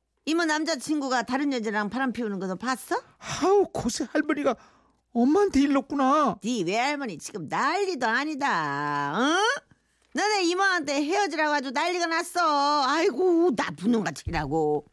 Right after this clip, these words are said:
Speaker 2: 저는 이모한테 조금은 미안했지만 이 정도면 복수는 충분히 됐다고 생각했죠. 그래서 다음 날 거짓말이었다고 말하자고 생각하고 학교에 가죠. 근데 문제는 학교길에, 하교길에 일어났습니다. 교문을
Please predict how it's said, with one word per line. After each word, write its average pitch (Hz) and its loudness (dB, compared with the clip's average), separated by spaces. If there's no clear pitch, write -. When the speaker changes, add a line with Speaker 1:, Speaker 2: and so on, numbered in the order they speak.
Speaker 2:
저는 208 2
이모한테 208 2
조금은 202 0
미안했지만 190 0
이 208 -2
정도면 180 0
복수는 165 -2
충분히 170 -2
됐다고 151 -2
생각했죠. 139 -4
그래서 135 -2
다음 135 0
날 123 0
거짓말이었다고 180 0
말하자고 147 0
생각하고 127 -4
학교에 - -6
가죠. 117 -4
근데 127 0
문제는 120 2
학교길에, 135 -2
하교길에 151 -2
일어났습니다. 120 -4
교문을 120 2